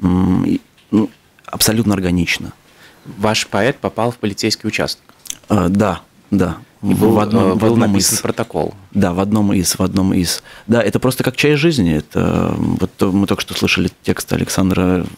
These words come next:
Speaker 1: который тоже, э, это как прошивка. М, прошивка у телефона обновляется, да, и,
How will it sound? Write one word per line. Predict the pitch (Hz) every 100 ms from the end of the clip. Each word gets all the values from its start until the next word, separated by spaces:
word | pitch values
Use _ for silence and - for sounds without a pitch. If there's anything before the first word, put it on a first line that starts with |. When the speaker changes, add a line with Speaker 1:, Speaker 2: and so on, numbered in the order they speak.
| -
Speaker 1:
который | - - 92
тоже, | 92 95 92 - - - -
э, | 98
это | - 101 107
как | - -
прошивка. | - 117 - 135 - 87 - _ _ _
М, | 92 - -
прошивка | - - 127 101
у | 95 98
телефона | 104 98 101 98
обновляется, | 92 95 101 139 147 -
да, | 101 110
и, | - 95